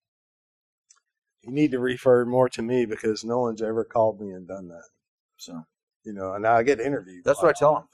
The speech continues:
Speaker 1: <laughs> I'm like, "These are really good questions. Would you read the book and then call me?"
Speaker 2: I mean, most, most insurance agents will pick up the book. And the first thing they do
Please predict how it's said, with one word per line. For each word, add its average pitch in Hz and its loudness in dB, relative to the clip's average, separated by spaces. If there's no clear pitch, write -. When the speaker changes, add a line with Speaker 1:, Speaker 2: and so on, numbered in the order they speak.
Speaker 1:
<laughs> - -18
I'm 120 -10
like, 95 -8
"These 147 -2
are 117 -2
really 120 0
good 107 -4
questions. 101 -2
Would 98 -10
you 110 -4
read 123 -4
the 117 -2
book 123 2
and 101 -10
then 120 -6
call 131 -4
me?" 127 -8
Speaker 2:
I 135 -6
mean, 127 -6
most, 151 0
most 160 2
insurance 120 0
agents 92 -6
will 92 -14
pick - -6
up 85 -12
the 87 -20
book. 98 0
And 90 -20
the - -18
first 113 -4
thing 95 -6
they 85 -6
do 87 -6